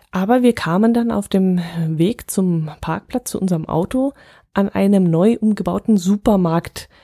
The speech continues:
in diesem Einkaufscenter vorbei. Und da sprang uns etwas ins Auge, was unser Interesse geweckt hat.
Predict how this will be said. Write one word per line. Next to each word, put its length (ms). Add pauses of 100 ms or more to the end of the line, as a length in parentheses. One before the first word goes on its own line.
(120)
in 140
diesem 300
Einkaufscenter 800
vorbei. 600 (540)
Und 180
da 220
sprang 460
uns 240
etwas 420
ins 280
Auge, 440 (400)
was 580
unser 560
Interesse 680
geweckt 720
hat. 440